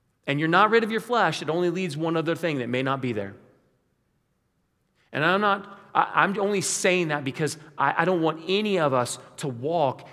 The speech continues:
in a false belief that we have salvation when the Spirit of God is not bearing witness in our lives.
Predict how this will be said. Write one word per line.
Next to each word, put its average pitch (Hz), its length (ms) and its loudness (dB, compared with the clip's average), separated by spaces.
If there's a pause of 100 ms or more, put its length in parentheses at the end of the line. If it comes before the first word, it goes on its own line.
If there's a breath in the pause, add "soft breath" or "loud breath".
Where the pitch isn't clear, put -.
in 147 100 0
a 131 80 0
false 175 540 0
belief 147 560 -4
that 120 160 -4
we 147 160 -4
have 143 320 0
salvation 143 800 -4 (240 loud breath)
when 143 120 -4
the 135 60 -2
Spirit 147 320 -2
of 120 100 -4
God 131 220 2
is 117 100 -6
not 123 220 -2
bearing 117 260 -2
witness 110 320 -8
in 107 80 -10
our 98 120 -10
lives. - 340 -12